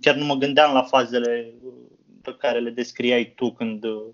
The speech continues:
se, se întâmplă lucruri ca atunci când nu se dispută mingea. Uh, vorbeam strict, uh, na, uh, faze de genul ăsta din, uh, uh,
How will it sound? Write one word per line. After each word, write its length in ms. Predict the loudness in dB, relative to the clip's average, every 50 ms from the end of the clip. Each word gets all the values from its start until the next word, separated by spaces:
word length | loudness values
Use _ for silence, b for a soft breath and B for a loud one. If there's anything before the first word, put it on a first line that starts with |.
| _ _ _ _ _ _ _
se, 280 | -4 -2 -2 -2 -2 -6 _
se 160 | -6 -2 0
întâmplă 400 | 0 0 0 -2 -2 0 0 2
lucruri 800 | 2 2 2 0 -2 -2 -2 -2 -2 -4 -6 -8 -8 -10 -10 -12 -10
ca 100 | -8 -8
atunci 260 | -6 -4 -4 -4 -4 -4
când 140 | -2 -2 -2
nu 60 | -2
se 140 | -2 -4 -6
dispută 400 | -6 -6 -6 -8 -6 -4 -2 0
mingea. 400 | 0 0 -2 -4 -8 -12 -14 _ _ _ _ _ _ _ _
Uh, 280 | 0 2 2 4 4 2 0 2
vorbeam 340 | 2 2 4 4 4 4 4
strict, 420 | 2 -2 -2 -2 -2 -2 -4 _
uh, 320 | 0 2 4 4 2 2 -2 -4 -8 -10 -10 -10 _
na, 400 | -2 0 2 2 2 0 -4 _ _
uh, 100 | -16 -14 -14 -14 -14 -16 -4 _
faze 280 | 4 4 4 2 0
de 100 | -2 -2
genul 200 | -2 -4 -4 -4
ăsta 220 | -4 -6 -6 -8 -8
din, 240 | -6 -8 -8 -10
uh, 260 | -10 -10 -12 -12 -14 -14 -18 -20 _ _ _ _ _ _ _ _ _ _
uh, 580 | -12 -8 -6 -6 -6 -6 -10 -12 -12 -12 -12